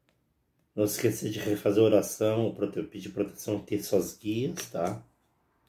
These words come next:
Aí tu não vai sofrer tanto ataque ter na casa religiosa ou fora, tá? Aqui se refere à preocupação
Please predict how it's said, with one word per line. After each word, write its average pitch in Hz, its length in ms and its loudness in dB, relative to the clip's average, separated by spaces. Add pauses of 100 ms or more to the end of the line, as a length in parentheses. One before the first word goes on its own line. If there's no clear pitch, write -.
(440)
Aí 101 80 -8
tu 113 140 6
não 117 100 8
vai 123 120 6
sofrer 117 340 -6
tanto 117 240 -4
ataque 107 420 -2 (540)
ter 127 140 8
na 120 180 4
casa 110 640 2
religiosa 101 580 2
ou 113 100 2
fora, 85 420 -8
tá? - 260 -12 (380)
Aqui - 160 -8
se 123 180 4
refere 123 720 6
à 92 60 2
preocupação 120 1300 2